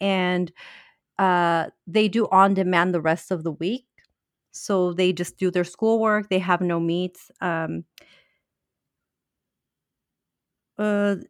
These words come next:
now that they're with the other parents on the week on, or now on the weeks that they're with the other parents, I only pick them up on Wednesday, and that's something that the kids asked me to do.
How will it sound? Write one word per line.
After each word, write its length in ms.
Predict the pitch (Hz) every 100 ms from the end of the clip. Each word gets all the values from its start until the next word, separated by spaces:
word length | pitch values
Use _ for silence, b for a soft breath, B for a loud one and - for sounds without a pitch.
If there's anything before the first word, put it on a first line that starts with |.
| -
now 420 | 185 226 220 254
that 180 | 269 269
they're 200 | 233 226
with 200 | 233 233
the 160 | 208 190
other 200 | 208 208
parents 800 | - 220 202 214 240 - - -
on 140 | 196 202
the 80 | 185
week 400 | 180 202 196 -
on, 400 | 185 180 170 175 b b b
or 260 | - 190 175 _
now 320 | 196 208 220
on 200 | 190 226
the 80 | 202
weeks 240 | 180 190 -
that 160 | 202
they're 260 | 185 180 - -
with 200 | 196 196
the 100 | 185
other 160 | 175 175
parents, 720 | - 240 233 175 180 202 -
I 120 | 190
only 240 | 202 214 226
pick 260 | 226 196
them 120 | 208 180
up 120 | 175
on 180 | 180 175
Wednesday, 560 | 170 180 - 233 269 -
and 180 | 190
that's 180 | 185 190
something 400 | - 190 - 202
that 160 | 185 -
the 80 | 175
kids 320 | - 175 -
asked 300 | 165 160 -
me 120 | 185 165
to 100 | 151
do. 400 | 147 151 247